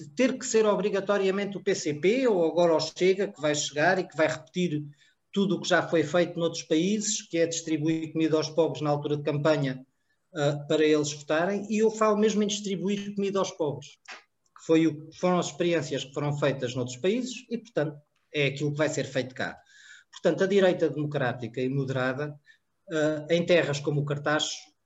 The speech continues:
tem que, para se ultrapassar esse preconceito, tem que agir com, ah, sensibilidade social e as pessoas têm que sentir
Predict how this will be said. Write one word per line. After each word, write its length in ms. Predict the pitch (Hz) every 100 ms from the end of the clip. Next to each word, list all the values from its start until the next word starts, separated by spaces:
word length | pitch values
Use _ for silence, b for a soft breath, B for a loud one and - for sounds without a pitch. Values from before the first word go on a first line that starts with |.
| _ _ _ _ _
tem 360 | - 165 170 -
que, 320 | - 156 135 -
para 240 | 147 143 127
se 120 | -
ultrapassar 640 | 165 156 147 147 156 131
esse 220 | 131 147 -
preconceito, 1040 | - - 143 143 - 143 143 147 143 196 - _ _ _ _ _ _ _ _
tem 280 | 165 165 175
que 300 | - 175 196 -
agir 600 | 165 135 - 156 175 -
com, 380 | - 156 160 160 - _ -
ah, 260 | 139 139 143
sensibilidade 760 | - 170 147 160 151 123 113 -
social 720 | 165 143 - 143 139 139 - - -
e 100 | 165
as 120 | 147 143
pessoas 340 | - 131 123
têm 240 | 165 160
que 80 | -
sentir 640 | - 139 127 139 139 -